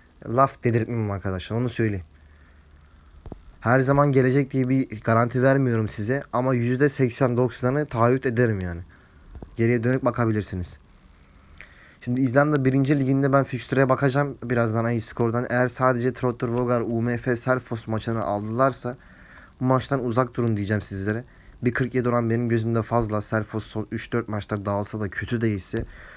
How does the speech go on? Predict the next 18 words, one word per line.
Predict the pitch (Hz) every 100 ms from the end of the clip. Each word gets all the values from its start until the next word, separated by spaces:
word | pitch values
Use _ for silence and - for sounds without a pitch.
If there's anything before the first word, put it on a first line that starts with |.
| - -
Trotter | - 120 131
Vogar | 117 117 120
takım | - - 98
değil | 92 87
arkadaşlar. | 85 87 87 - 87
Bu | 101 110 104
bahis | 104 120 135 -
baronları | 117 117 113 110
olmadan | 117 120 101 104
bu | 107
takımın | 110 107 107 104
puan | 104 110 113
alması, | 113 98 92 87 90
ligde | 95 - 107
gol | 104 110
atması | - 90 92
mümkün | 110 107 - 127
değil. | 101 87